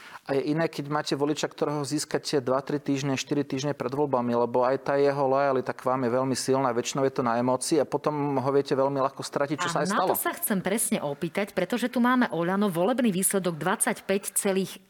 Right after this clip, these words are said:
Speaker 2: celé dve stotiny, dvadsaťpäť celých nula dva, aby som bola úplne presná. A aktuálny výsledok, e, strany Oľano je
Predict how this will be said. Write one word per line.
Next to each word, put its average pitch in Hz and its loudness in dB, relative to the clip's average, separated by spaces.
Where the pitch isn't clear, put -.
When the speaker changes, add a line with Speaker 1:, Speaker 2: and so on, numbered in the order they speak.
Speaker 2:
celé 180 2
dve 185 0
stotiny, 185 0
dvadsaťpäť 175 -2
celých 151 -4
nula 160 0
dva, 143 -2
aby 139 -4
som - -6
bola 143 -4
úplne 151 -4
presná. 196 -2
A 151 0
aktuálny 269 0
výsledok, 175 -2
e, 165 -6
strany 190 -2
Oľano 160 -2
je 147 -2